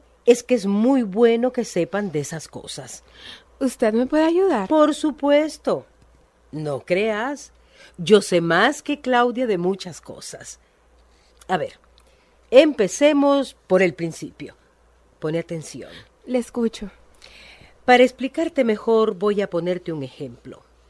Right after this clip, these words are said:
Speaker 1: Vos sos un adolescente. A tu edad, sos adolescente. Bueno, entonces, tenés que saber que vos no has desarrollado todavía tus partes internas.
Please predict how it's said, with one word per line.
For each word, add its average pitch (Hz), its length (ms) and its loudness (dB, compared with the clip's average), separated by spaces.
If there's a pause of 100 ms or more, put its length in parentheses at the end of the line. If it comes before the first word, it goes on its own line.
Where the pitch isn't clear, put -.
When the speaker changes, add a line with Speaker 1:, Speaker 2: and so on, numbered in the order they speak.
(500)
Speaker 1:
Vos 160 640 -2 (500)
sos 175 460 0
un 226 140 -2
adolescente. 127 840 -10 (640)
A 247 120 0
tu 339 120 -2
edad, 202 300 -2 (260)
sos - 500 -6
adolescente. 170 840 -4 (1300)
Bueno, 196 380 4 (640)
entonces, 269 760 0 (380)
tenés 220 400 4
que 233 140 -4
saber 143 420 -8
que 151 220 -4
vos 139 480 -6 (400)
no 220 440 6
has 262 260 2
desarrollado 233 720 0
todavía 208 560 -2
tus 208 160 -10
partes 139 400 -10
internas. 170 720 -4